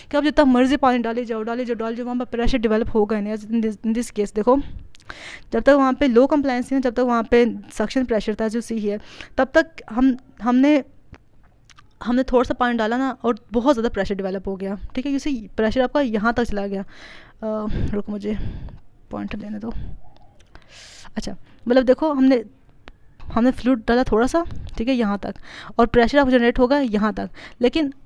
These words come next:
जब आपकी वहाँ पे कंप्लायंस ज़्यादा होगी ना, मतलब compliance in a way कि आप वहाँ पे फ्लूइड ज़्यादा डाल गया, वहाँ पे जो नेगेटिव प्रेशर था, जो सक्शन प्रेशर था, वो ख़त्म हो गया, तो हमने अब फ्लूइड उतना ही डाला है, लेकिन जो प्रेशर है, वो देखो यहाँ तक जनरेट हो गया,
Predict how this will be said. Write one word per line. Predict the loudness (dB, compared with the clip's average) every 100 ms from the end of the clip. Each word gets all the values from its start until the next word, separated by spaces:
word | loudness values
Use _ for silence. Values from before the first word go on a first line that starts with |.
| -20 -20 -6
जब | -4 -2
आपकी | -4 -4
वहाँ | -4
पे | -4
कंप्लायंस | -4 -6 -4 -6 -4
ज़्यादा | -4 -4 -2
होगी | -2 -2 -4
ना, | -6 -6
मतलब | -8 -8
compliance | -8 -8 -8 -6
in | -6
a |
way | -6 -6
कि | -6
आप | -6
वहाँ | -6 -6
पे | -8
फ्लूइड | -8 -8 -8 -12
ज़्यादा | -10 -8 -4
डाल | -4
गया, | -4 -6
वहाँ | -6
पे | -6
जो | -8
नेगेटिव | -8 -10 -8
प्रेशर | -6 -6 -8
था, | -8
जो | -10
सक्शन | -10 -8 -6
प्रेशर | -6 -6
था, | -6
वो |
ख़त्म | -2 2 4
हो | 4
गया, | 4 0 -6 -16 -4
तो | 2
हमने | 4 6 4 -2 -6
अब | -4 -4
फ्लूइड | 0 4 4
उतना | 4 4 4
ही |
डाला | 4 0 -4
है, | -6 -4
लेकिन | -2 2
जो | 2
प्रेशर | 4 2 0 0
है, | 2
वो | 2
देखो | 2 2
यहाँ | 2 2 4
तक | 4
जनरेट | 4 2 0 -2
हो | -2
गया, | -4